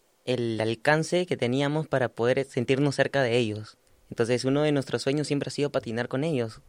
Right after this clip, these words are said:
O sea, igualito con el skater de la actualidad, como, no sé, Tiago Lemos, eh, Naya,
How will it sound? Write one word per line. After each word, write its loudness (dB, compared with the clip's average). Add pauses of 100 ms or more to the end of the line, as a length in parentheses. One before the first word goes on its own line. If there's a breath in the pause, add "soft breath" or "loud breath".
(120)
O -20
sea, -12 (360 soft breath)
igualito 0
con 0
el -2
skater -2
de -4
la 2
actualidad, 0
como, -4 (460 soft breath)
no -8
sé, -8
Tiago 2
Lemos, 0
eh, -8 (280 soft breath)
Naya, 0